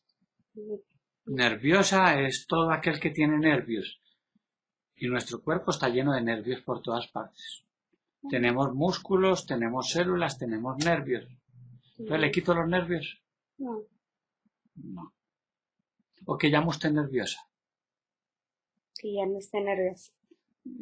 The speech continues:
Speaker 1: Por eso, ¿y qué es ser nervioso? ¿Es tener miedo?
Speaker 2: Tener miedo, no sentirme segura.
Speaker 1: Es insegura.
Speaker 2: Inseguridad.
Speaker 1: Inseguridad.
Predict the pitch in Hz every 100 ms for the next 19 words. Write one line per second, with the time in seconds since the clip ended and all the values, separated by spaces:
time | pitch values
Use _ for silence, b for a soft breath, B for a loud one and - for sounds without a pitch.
0 | - 139 165 113 101 - 104 - 127 143
1 | 151 190 123 113 147 135 127 147 165 190
2 | 208 208 _ _ _ _ _ _ _ _
3 | _ _ 214 208 220 226 233 240 247 254
4 | 269 262 b b b _ _ 214 202 226
5 | 233 233 233 233 214 196 214 233 254 262
6 | 269 - _ _ _ _ - 139 135 135
7 | 127 123 110 120 110 95 - _ _ _
8 | - 214 208 202 196 196 196 202 - _
9 | _ _ _ _ _ _ _ _ _ _
10 | _ _ _ _ _ _ _ _ _ _
11 | _ _ _ _ _ _ _ _ _ _
12 | _ _ _ _ _ _ _ _ _ _
13 | _ _ _ _ _ - 117 98 107 98
14 | 95 95